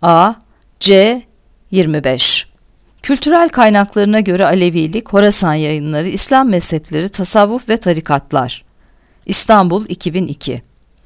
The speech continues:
Çağdaşlaşma sürecinde Alevilik, İstanbul, iki bin altı. Yazıcı Tahsin, Şah Hatayi, İslam Ansiklopedisi, C on bir.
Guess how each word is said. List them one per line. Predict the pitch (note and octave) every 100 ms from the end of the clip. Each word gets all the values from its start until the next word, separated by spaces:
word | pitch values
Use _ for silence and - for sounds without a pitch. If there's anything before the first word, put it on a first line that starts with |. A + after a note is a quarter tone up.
| _ -
Çağdaşlaşma | A#3+ A#3+ B3 B3+ B3 C4 C#4 C#4+
sürecinde | - F#3+ E3 D3+ D#3 F3
Alevilik, | D3+ E3+ D3+ D3 C3+ - -
İstanbul, | F#3 - G#3 G3 E3+ G3+ E3+
iki | - D#3
bin | F#3
altı. | D3 D3 C3+ - B2 - _ _ _ _ _ _ _
Yazıcı | G#3+ A3 A3+ A3+ C#4
Tahsin, | G#3 E3 - C#3+ C3+ - -
Şah | - D4
Hatayi, | - G3 G3 F3+ D3+ C#3+ - -
İslam | F#3+ - A#3
Ansiklopedisi, | D3+ C#3 - D3 C#3 C#3 C3+ - A3+ B3+ -
C | F#3 G3+ C4 _ _ -
on | F3+ D#3+ C3
bir. | A#2+ -